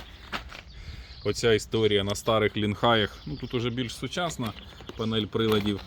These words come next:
а на старих Лінхаях, ну, воно теж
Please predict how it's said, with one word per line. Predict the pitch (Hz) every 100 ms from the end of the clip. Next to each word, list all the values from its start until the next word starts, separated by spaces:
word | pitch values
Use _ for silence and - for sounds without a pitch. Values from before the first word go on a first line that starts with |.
| -
а | 104
на | 107
старих | - 123 113 113
Лінхаях, | 110 107 127 120 104 - - - -
ну, | 117
воно | 110 117 110
теж | 143 127 -